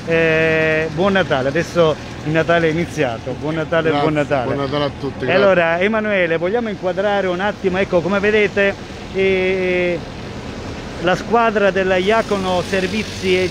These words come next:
Speaker 1: già entrata nel peschereccio per effettuare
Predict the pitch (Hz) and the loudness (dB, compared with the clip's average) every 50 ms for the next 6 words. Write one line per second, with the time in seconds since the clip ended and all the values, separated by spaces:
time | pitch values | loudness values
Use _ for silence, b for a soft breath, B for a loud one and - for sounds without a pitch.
0 | - - 202 208 202 202 190 180 160 - - - - - - - 180 196 214 214 | -2 0 2 2 4 2 2 0 -2 -4 -8 -8 -10 -10 -8 -2 0 0 0 0
1 | 180 - 214 208 202 190 180 170 - 190 175 175 175 175 170 165 180 190 185 180 | 0 0 2 2 4 4 2 2 2 2 2 2 2 2 0 0 0 0 2 2
2 | 185 180 170 - - 226 196 - - 208 190 196 196 - - - 190 175 - 190 | 2 2 2 2 2 0 0 2 0 2 2 2 2 0 0 0 0 2 2 2
3 | 190 185 - - 202 185 - 202 196 202 196 190 190 185 185 170 | 2 2 0 0 -2 -2 -2 0 0 2 2 4 4 4 2 2